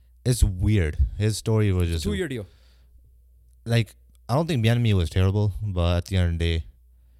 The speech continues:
Speaker 1: it wa-, Washington wasn't a good spot. <laughs> It wasn't.
Speaker 2: They were ranked twenty-fifth in points per game and twenty-fourth in yards per contest.
Speaker 1: Yeah.
Speaker 2: Uh, Terry McLaurin, who I, again, who I believe is the underrated number one in the league, is, uh, wasn't targeted enough.
Speaker 1: No.
Speaker 2: And,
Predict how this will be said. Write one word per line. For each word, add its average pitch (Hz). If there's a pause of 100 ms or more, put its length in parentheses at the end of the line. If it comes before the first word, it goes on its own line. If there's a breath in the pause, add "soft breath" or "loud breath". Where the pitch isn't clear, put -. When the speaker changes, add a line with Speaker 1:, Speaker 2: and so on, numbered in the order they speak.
(1040)
Speaker 1:
it 107
wa-, 92
Washington 90
wasn't 82
a -
good 78
spot. 78
<laughs> 113
It 101
wasn't. 90
Speaker 2:
They 139
were 160
ranked 170
twenty-fifth 165
in 147
points 143
per 139
game 131
and 120
twenty-fourth 123
in 113
yards 110
per 104
contest. 123 (140)
Speaker 1:
Yeah. 87
Speaker 2:
Uh, 107 (240)
Terry 123
McLaurin, 127 (380)
who 120
I, 113
again, 113 (120)
who 117
I 113
believe 120
is 110
the 104
underrated 110
number 110
one 110
in 104
the 107
league, 120 (460 soft breath)
is, 107
uh, 98
wasn't 104
targeted 113
enough. 113 (240)
Speaker 1:
No. 82
Speaker 2:
And, 104